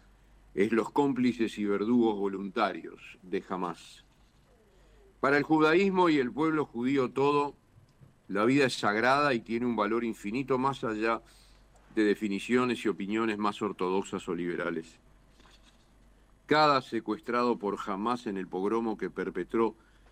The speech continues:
el siete de octubre del veintitrés ha sido y es un dolor permanente para toda la nación judía que ha sentido la barbarie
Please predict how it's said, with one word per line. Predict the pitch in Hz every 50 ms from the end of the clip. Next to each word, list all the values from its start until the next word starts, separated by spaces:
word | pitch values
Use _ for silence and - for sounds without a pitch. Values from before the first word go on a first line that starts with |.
| - _ _ _ - -
el | 90 92 95
siete | - - - 131 139 135 113 127
de | 110 104
octubre | 101 95 - - 127 127 127 117 110
del | 104 98 98
veintitrés | 95 98 95 92 95 98 - 120 120 143 151 139 -
ha | 139 110
sido | - - - 139 151 160 156 151 147 139
y | 131
es | 123 - -
un | 127 123
dolor | 120 120 123 135 135 113
permanente | 127 123 117 120 117 127 139 139 135 135
para | 104 120 120 113 117 -
toda | - 151 147 147 143
la | 135 127
nación | 127 120 120 - 135 131 131
judía | 131 - 123 123 127 127 120 117 110 98
que | 104 107
ha |
sentido | 104 - 110 104 104 98 - 120 123 120 117 110
la | 104 98
barbarie | 98 95 98 104 110 117 117 117 117 117 110